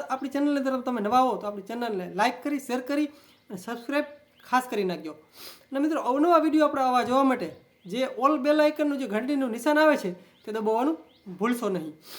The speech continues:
તો ખેડૂત મિત્રો, ખેડૂતોની માંગણી આધારે, અ, સૌરાષ્ટ્રના ચાર જેટલા જિલ્લાઓમાં,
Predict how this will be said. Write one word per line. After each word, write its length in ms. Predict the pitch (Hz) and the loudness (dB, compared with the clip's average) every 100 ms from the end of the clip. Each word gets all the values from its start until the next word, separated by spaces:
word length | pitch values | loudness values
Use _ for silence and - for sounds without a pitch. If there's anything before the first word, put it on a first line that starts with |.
| - - | -18 -12
તો 100 | 269 | -8
ખેડૂત 240 | 254 294 | -4 -2
મિત્રો, 340 | 302 320 330 330 330 - _ _ _ _ _ _ _ - | 0 0 2 0 -2 -18 _ _ _ _ _ _ _ -8
ખેડૂતોની 420 | 269 339 339 311 | -2 0 2 2
માંગણી 420 | 226 196 240 320 330 | 2 2 4 4 6
આધારે, 540 | 254 294 294 180 - - _ | 8 8 6 4 -4 -20 _
અ, 40 | 233 233 254 226 - _ | -8 -4 -2 -4 -10 _
સૌરાષ્ટ્રના 680 | 226 269 311 311 294 262 175 - _ _ | 0 2 2 0 0 0 -2 -8 _ _
ચાર 240 | - 247 320 | 4 6 6
જેટલા 300 | 302 349 330 | 4 4 2
જિલ્લાઓમાં, 560 | 226 294 311 277 208 | 4 8 8 8 4